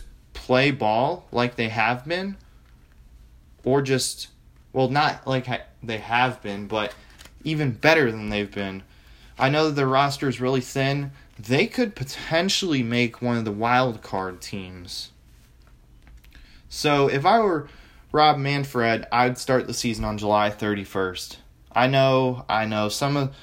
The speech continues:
some of you diehards really want to see the season start on the fourth of July,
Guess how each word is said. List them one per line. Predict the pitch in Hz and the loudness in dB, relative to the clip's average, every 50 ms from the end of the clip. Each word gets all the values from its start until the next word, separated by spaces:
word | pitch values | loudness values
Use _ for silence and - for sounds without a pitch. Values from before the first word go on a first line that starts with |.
| - - - - - | -20 -20 -20 -20 -12
some | - - 180 185 190 | -6 -2 0 0 0
of | 185 170 151 | 0 0 -2
you | 156 156 | -2 -2
diehards | 139 131 131 123 120 120 120 127 120 120 120 113 110 | 2 4 4 6 4 4 2 2 2 2 0 0 -2
really | 104 117 120 117 120 120 117 | 2 2 4 4 4 2 0
want | 110 104 113 117 127 127 123 | 0 0 2 2 2 2 0
to | - - | -4 -6
see | 117 - - 131 117 | -4 -2 0 0 0
the | 107 110 | 0 -2
season | 110 - - 120 113 104 107 104 110 | -2 0 0 0 0 0 -2 -4 -6
start | 113 - - - 131 131 117 - | -6 -4 0 4 4 4 4 2
on | - 120 123 120 | 0 0 0 0
the | 113 | -2
fourth | 107 - 120 117 110 - | -4 -2 -2 -2 -2 -4
of | 113 101 | -6 -6
July, | 107 110 113 117 110 98 92 82 82 | -2 2 2 2 2 2 -2 -6 -8